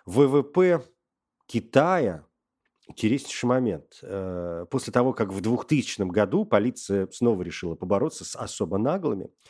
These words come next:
В В П Китая снизился на один процент из-за снижения затрат проституток, потерявших работу. Это официальные данные.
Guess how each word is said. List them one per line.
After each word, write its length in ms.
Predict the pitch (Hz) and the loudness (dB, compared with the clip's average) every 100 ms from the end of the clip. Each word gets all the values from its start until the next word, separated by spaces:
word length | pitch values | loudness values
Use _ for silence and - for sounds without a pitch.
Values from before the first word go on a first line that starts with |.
| - - - _ | -20 -20 -20 _
В 240 | 90 127 127 | 2 4 6
В 140 | 123 | 4
П 240 | - 156 131 | 2 0 0
Китая 720 | - - - 147 170 113 82 _ | -2 -2 2 2 2 0 -4 _
снизился 920 | - 120 143 160 113 95 - 82 - | -2 2 4 2 0 -4 -8 -14 -8
на 160 | - 113 | 0 2
один 580 | 139 131 110 101 147 120 | 4 0 0 -2 0 0
процент 800 | 120 98 - - 165 196 - _ _ _ _ _ - | 2 0 0 2 2 2 -4 _ _ _ _ _ -4
из-за 320 | 127 92 117 | -2 -2 -4
снижения 1000 | - 120 110 90 104 110 127 131 123 104 | 0 0 0 0 0 2 0 0 -2 -2
затрат 440 | 107 117 120 113 | 0 0 0 -2
проституток, 640 | - 131 - 156 233 101 _ | -4 -12 -10 -8 -8 -8 _
потерявших 580 | - 95 107 - - - | -12 -8 -8 -8 -10 -6
работу. 340 | 160 170 - - | -2 -2 -4 -14
Это 140 | 87 | -16
официальные 420 | - - 90 104 | -12 -10 -8 -8
данные. 340 | 120 120 - | -6 -8 -10